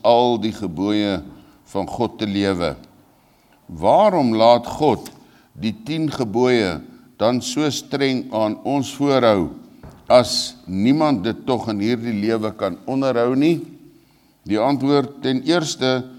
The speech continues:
sodat ons ons gedurende ons hele lewe ons sondige natuur hoe langer hoe beter kan leer ken en met groter verlange na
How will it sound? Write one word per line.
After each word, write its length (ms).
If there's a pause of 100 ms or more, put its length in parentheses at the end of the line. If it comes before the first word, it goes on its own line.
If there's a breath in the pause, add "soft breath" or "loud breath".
(380 loud breath)
sodat 560
ons 420 (140)
ons 240
gedurende 640
ons 240
hele 320
lewe 400
ons 260
sondige 580
natuur 600 (580 loud breath)
hoe 140
langer 560
hoe 180
beter 640
kan 240
leer 280
ken 380 (680 loud breath)
en 420
met 200
groter 580
verlange 680
na 220